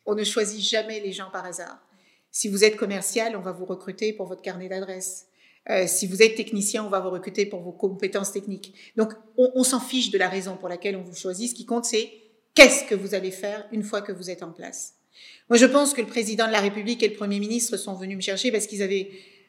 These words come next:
besoin d'une femme qui incarne des choses différentes.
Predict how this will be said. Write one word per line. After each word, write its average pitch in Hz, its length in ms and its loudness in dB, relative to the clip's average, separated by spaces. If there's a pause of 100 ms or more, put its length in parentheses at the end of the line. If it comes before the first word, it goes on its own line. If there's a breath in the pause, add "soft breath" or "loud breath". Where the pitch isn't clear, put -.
(120)
besoin 226 480 4
d'une 202 220 -2
femme 208 280 -2
qui 202 200 -8
incarne 196 500 -2
des 185 100 -6
choses 214 480 -4 (300)
différentes. 202 800 2